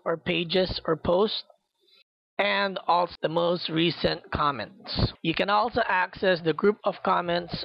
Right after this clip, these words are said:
on this section. So y-, what we have here, we have all comments, pending, or the ones that you haven't approved yet, approved comments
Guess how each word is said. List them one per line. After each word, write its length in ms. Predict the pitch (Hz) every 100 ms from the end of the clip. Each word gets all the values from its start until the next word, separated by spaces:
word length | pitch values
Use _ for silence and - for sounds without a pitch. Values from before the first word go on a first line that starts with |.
| -
on 220 | 156 156
this 200 | 175 -
section. 500 | 165 147 - - 110 113
So 140 | 147
y-, 160 | 139 -
what 200 | - 165
we 140 | 165 160
have 280 | 170 165 165
here, 260 | 190 185
we 140 | 151 131
have 320 | 131 127 123 120 - _ - - - - - _ -
all 400 | 123 135 160 190
comments, 840 | - 196 190 196 202 _ - - - -
pending, 640 | 190 196 190 196 196 202 202
or 140 | 156
the 120 | 165 165
ones 280 | 175 175 165
that 160 | 147
you 80 | 160
haven't 240 | 175 165
approved 420 | 151 - 202 196 175
yet, 300 | 196 196 - - - _ _ - - _ _ _ _ _ -
approved 480 | 170 262 277 202
comments 800 | 180 208 196 202 196 - - -